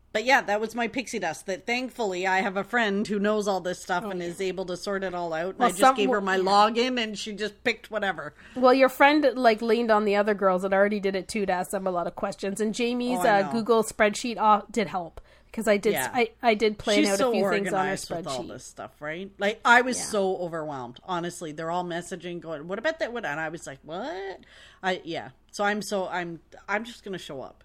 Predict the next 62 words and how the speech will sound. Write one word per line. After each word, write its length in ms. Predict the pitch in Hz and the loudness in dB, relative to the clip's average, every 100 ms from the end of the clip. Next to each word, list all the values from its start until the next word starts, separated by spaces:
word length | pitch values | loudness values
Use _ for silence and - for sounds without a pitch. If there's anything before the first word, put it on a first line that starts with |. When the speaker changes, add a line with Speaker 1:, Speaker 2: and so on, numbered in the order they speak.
| _ | _
Speaker 1:
You 100 | 180 | -12
just 220 | 170 180 | -12 -14
tell 160 | - 165 | -10 -8
me 120 | 156 147 | -8 -10
where 120 | 143 | -10
to 100 | 135 | -12
be. 100 | - | -6
Speaker 2:
That's 220 | 320 311 | -6 -4
all 100 | 208 | -6
good. 300 | 185 175 208 | -6 -12 -6
We 100 | 285 | -6
got 240 | 302 170 175 | -6 -8 -8
it. 100 | 269 | -2
We 120 | 330 | -2
Speaker 1:
Yeah. 60 | |
Speaker 2:
gotcha. 380 | 262 233 - 196 - | -2 -6 -12 -16 -16
Speaker 1:
We 160 | 202 214 | -14 -6
got 240 | 180 156 | -2 -2
it. 100 | 170 - _ 226 | -4 -12 _ -6
We 160 | 302 | -2
got 280 | 247 208 302 | 2 2 2
it. 120 | 175 - _ _ | -4 -12 _ _
And 120 | 254 262 | 2 2
I'm 120 | 254 | 2
looking 240 | 247 294 | -2 -2
forward 320 | 247 233 208 | -2 -2 -2
to 100 | 208 | -2
our 140 | 190 180 | -4 -4
first, 360 | 185 180 - - | -8 -12 -14 -16
my 500 | 180 180 185 202 226 226 | -12 -4 0 0 -2 -6
first 300 | 175 170 - | -10 -10 -10
day 140 | 165 | -10
at 100 | 160 | -10
the 80 | 175 | -10
Disneyland 600 | 175 254 277 226 190 196 | -8 -6 -6 -4 -6 -6
Hotel. 760 | 196 202 262 311 285 294 294 294 - - - - | -10 -8 -6 -4 -4 -4 -6 -10 -18 -20 -16 -4
Um, 480 | 190 175 185 180 - | -2 -2 -4 -10 -14
so 160 | - 226 | -4 0
there's 220 | 202 202 | 0 -2
a 60 | 208 | -6
few 240 | 240 262 | -4 -2
things 260 | 294 269 247 | -2 -4 -4
that 120 | 208 | -4
I 120 | - | -2
absolutely 640 | - 220 220 247 233 214 226 | 2 2 0 -4 -6 -4 -4
wanna 280 | 202 202 180 | -4 -6 -6
do 180 | 180 180 | -8 -8
when 180 | 175 170 | -8 -10
we're 100 | 170 | -8
there. 400 | 156 156 175 - | -6 -6 -6 -8
And, 360 | 202 180 180 180 | -8 -6 -6 -4
uh, 220 | 180 180 | -4 -2
hopefully 340 | 254 277 381 359 | -6 -4 -4 -2
we'll 180 | 311 | -4
record 340 | 294 277 262 254 | -6 -4 -4 -4
a 40 | |
podcast 580 | 254 254 277 269 220 - | -4 -6 -4 -6 -6 -8
or 80 | 175 | -10
two 240 | - 165 | -10 -10
while 180 | 160 151 | -8 -10
we're 140 | 151 | -10
there. 240 | 147 113 | -12 -14